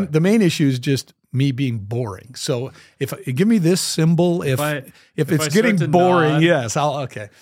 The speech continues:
Speaker 2: <laughs> Okay. Well, anyway, a funny thing happened. When I was at Bible college, I was in that rock band, and there was a guy named Robert Case, and he had a band called the Robert Case Band.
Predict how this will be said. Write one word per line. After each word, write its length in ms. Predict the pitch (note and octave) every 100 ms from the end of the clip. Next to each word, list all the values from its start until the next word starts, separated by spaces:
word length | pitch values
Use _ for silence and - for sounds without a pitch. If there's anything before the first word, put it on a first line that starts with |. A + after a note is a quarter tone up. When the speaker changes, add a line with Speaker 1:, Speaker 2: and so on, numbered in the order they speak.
| G3+
Speaker 2:
<laughs> 400 | D#3 _ _ C#3+
Okay. 380 | C#3 D3 G#2+ - - _ -
Well, 360 | D#3+ D#3+ B2+ - _
anyway, 440 | G#3 C#4 G#3 C#3+ D#3
a 60 | D#3+
funny 240 | - A#3
thing 160 | A3+ E3+
happened. 400 | C#3+ C3+ D#3+ D#3 - -
When 160 | D#3
I 80 | A#3
was 100 | A#3+
at 80 | C4
Bible 240 | D#3+ D3+
college, 300 | C#3+ D3 E3+
I 60 | C3
was 80 | A#2
in 100 | D3+
that 140 | G3+
rock 240 | C3 G2+ -
band, 260 | F#2 A#2 - _ _ _
and 160 | C3 B2
there 140 | B2+
was 180 | E3 G3+
a 60 | A3+
guy 520 | C#3 - G2+ B2 B2 _
named 200 | C#3 A#2+
Robert 480 | A2+ A#2 D3 G3 -
Case, 640 | - C#3+ F2+ - - - - _ _ _ -
and 100 | A2+
he 100 | C3
had 140 | D3 C#3+
a 40 |
band 400 | C3+ B2 A#2+ C#3
called 180 | - C#3+
the 60 | C3
Robert 280 | A2 C#3+ D#3
Case 220 | G3+ F#3
Band. 240 | - -